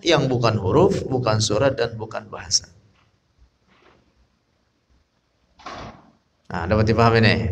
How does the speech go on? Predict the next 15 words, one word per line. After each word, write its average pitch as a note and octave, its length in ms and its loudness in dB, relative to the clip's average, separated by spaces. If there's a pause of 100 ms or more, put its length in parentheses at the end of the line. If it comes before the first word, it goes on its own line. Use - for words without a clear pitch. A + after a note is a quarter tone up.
(220)
Jadi B2+ 240 4
penyebutan C#3 640 4
kalam B2+ 320 4
Allah C3+ 880 4
mengandung C3+ 600 0
dua A#2+ 280 2
makna. C3 480 0 (880)
Al-kalamuz B2 960 4
zati A2 800 4 (400)
dan C#3+ 400 2
al-lafzul A#2+ 960 2
munazzal. A#2 800 2 (720)
Kalam A#2 400 4
zat C#3 240 4
Allah C3 840 4